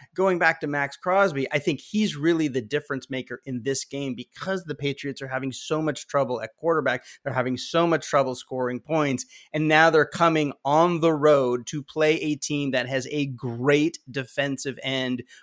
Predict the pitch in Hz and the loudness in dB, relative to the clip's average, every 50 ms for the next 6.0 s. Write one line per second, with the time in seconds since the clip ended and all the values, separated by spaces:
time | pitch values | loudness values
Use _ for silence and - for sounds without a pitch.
0 | _ - 160 151 156 139 139 - 139 139 139 135 139 139 113 123 123 120 120 107 | _ 0 2 2 2 2 0 0 2 2 2 2 2 -2 -4 -4 -6 -6 -6 -2
1 | 113 123 117 113 117 113 - _ _ _ _ - 120 110 104 104 - - 117 - | -2 0 0 0 -2 -4 -6 _ _ _ _ -10 -8 -8 -8 -8 -10 -12 -12 -12
2 | - 110 135 131 107 113 123 123 131 135 139 143 - 135 113 131 127 123 120 110 | -10 -10 -10 -8 -6 -4 0 2 4 4 2 0 -2 -2 0 0 0 0 -2 -4
3 | 110 120 113 113 113 113 110 - - 120 113 107 110 - - 117 113 117 - - | -4 -4 -2 -2 -2 -4 -6 -10 -10 -10 -10 -10 -10 -10 -10 -10 -10 -10 -10 -8
4 | 113 98 - - - - - - _ _ 123 127 127 123 120 120 117 - - 123 | -8 -8 -8 -10 -16 -20 -20 -20 _ _ -2 -2 0 0 -2 -4 -4 -6 -8 -10
5 | - - - - 120 117 110 107 - - 117 110 117 110 107 104 107 104 107 - | -10 -8 -6 -4 -2 -2 -2 -4 -8 -10 -8 -6 -4 -4 -4 -4 -6 -8 -12 -16